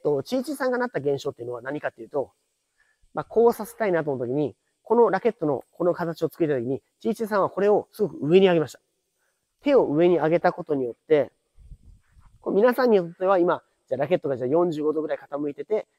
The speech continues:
後ろ向き見えてるとしたら、これ僕の手首ってどうなってるかっていうとこうなってるんです。これ、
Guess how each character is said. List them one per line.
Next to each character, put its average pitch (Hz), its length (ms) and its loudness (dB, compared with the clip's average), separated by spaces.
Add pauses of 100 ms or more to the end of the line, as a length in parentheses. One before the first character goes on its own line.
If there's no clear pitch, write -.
(120)
後 156 180 -6
ろ 170 100 0
向 160 80 -4
き 143 120 -8
見 151 100 0
え 151 60 -2
て 131 80 -10
る 110 80 -12
と 98 40 -20
し - 80 -20
た 123 80 -8
ら、 123 160 -8 (280)
こ - 60 -6
れ 196 60 2
僕 147 220 -4
の 240 120 4
手 269 100 -4
首 185 180 -2
っ 135 40 -6
て 131 80 -10
ど 127 140 -4
う 135 40 -4
な 143 60 -6
っ 139 40 -8
て - 80 -10
る 147 60 -6
か 139 100 -14
っ 127 40 -14
て - 60 -20
い - 40 -20
う - 20 -16
と 123 60 -16
こ - 160 -16
う - 20 -4
な 160 80 -2
っ - 20 -6
て - 60 -14
る - 60 -12
ん - 0 -
で - 60 -20
す。 - 140 -20 (3750)
こ - 120 -8
れ、 123 140 -2